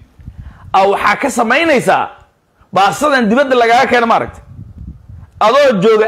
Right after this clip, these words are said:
Afgooye, adoo jooga Baraawe, adoo jooga Marka, adoo jooga Sibid iyo Caanoole, tii lagu soo dhoofiyay hawii ay kuu keeneen,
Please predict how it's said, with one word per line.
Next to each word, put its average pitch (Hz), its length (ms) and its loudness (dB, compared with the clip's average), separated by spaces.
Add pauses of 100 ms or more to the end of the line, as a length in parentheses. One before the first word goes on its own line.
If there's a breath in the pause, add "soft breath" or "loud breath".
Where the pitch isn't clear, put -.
Afgooye, 151 640 -2
adoo 240 300 2
jooga 196 240 2
Baraawe, 160 480 0
adoo 240 280 2
jooga 202 220 2
Marka, 180 340 -4
adoo 240 300 0
jooga 180 340 0 (260)
Sibid 220 300 -2
iyo 208 140 0
Caanoole, 156 480 0 (840)
tii 359 640 2
lagu 277 240 0
soo 247 180 2
dhoofiyay 190 340 0
hawii 247 260 0
ay 214 100 2
kuu 240 160 -2
keeneen, 196 400 0